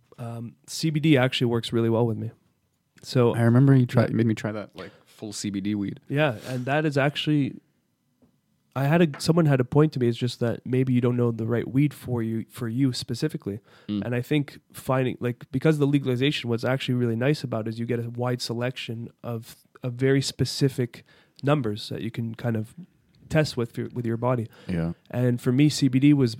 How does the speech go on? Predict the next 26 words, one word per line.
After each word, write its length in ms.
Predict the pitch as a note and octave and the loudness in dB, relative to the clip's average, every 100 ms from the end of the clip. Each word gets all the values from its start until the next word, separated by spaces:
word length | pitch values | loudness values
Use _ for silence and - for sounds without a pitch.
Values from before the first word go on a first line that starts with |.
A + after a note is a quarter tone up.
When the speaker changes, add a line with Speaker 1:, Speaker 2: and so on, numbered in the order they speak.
| - | -8
Speaker 1:
fucking 340 | A#2+ A#2 A#2 | -6 -4 -4
night 180 | A#2 A2+ | -4 -4
and 100 | G#2 | -4
day. 180 | A2 G#2+ - _ _ - | -6 -8 -12 _ _ -6
It 120 | A#2 | 0
actually 600 | B2 C#3 - A#2+ B2 F2+ - | 0 0 -6 -4 -4 -4 -8
was 240 | - A#2+ C3 | -6 -2 0
everything 300 | C#3+ C#3 A#2+ | 0 0 -2
I 60 | |
needed 320 | B2 C#3 B2 A2+ | 0 0 0 -2
out 120 | A#2 | -6
of 60 | |
the 60 | A2 | -8
plant. 460 | - A#2+ A2 - - _ _ _ - - | -6 -6 -6 -12 -20 _ _ _ -20 -8
I 80 | A#2+ | -4
would 140 | B2 | -2
do 80 | C3 | -2
it 60 | C3 | -2
before 280 | B2 B2 | -4 -6
exams. 460 | A2+ A2+ A#2 B2 B2 | -6 -6 -6 -4 -6
I 60 | A2+ | -8
would 140 | A2 | -6
do 160 | A#2 A#2 | -6 -6
it, 300 | A2+ - - _ | -6 -14 -20 _
um, 400 | A#2+ A2 G#2+ G2+ - | -12 -12 -12 -16 -16
before 480 | B2+ A2+ - B2 A2+ | -14 -10 -6 -6 -6